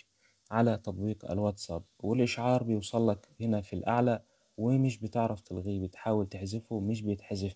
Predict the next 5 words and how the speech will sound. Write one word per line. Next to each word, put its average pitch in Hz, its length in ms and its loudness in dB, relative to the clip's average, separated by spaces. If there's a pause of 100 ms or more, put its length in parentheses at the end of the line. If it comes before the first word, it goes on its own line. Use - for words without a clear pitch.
معاك. 85 240 -6 (800)
هنشوف 135 640 2
وتدخل 131 760 2
على 110 140 4
التطبيق، 120 460 -2